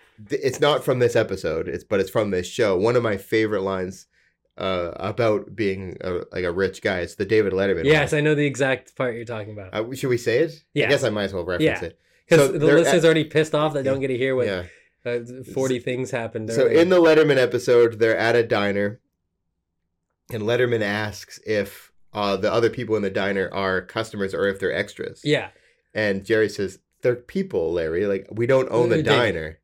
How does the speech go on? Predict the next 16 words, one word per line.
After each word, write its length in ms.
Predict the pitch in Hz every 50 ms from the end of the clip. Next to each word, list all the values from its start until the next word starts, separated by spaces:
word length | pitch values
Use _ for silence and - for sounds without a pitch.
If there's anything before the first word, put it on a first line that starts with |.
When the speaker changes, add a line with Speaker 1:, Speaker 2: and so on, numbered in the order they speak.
| _ _ _ _ _ _ _
Speaker 1:
Yeah, 200 | - 127 120 110
"They're 100 | 110 110
people, 320 | - - 160 - 117 98
Da-, 240 | 92 98 90 90 -
uh, 80 | - 104
David. 320 | 98 101 95 90 95 95
We 60 | 101 107
don't 180 | 120 123 110
own 140 | 107 113 104
the 80 | 101 -
diner." 440 | - 92 92 98 95 85 78 82 _ _ _ _ _ _ _ _
And 160 | 107 101 95
Letterman 320 | 98 98 95 92 87 82
says, 240 | - 82 80 - - _ _ _ _ _ _ _ _ _ _ _ _ _ _ _
"We 120 | - 87 76
could." 360 | - 98 98 95 82 -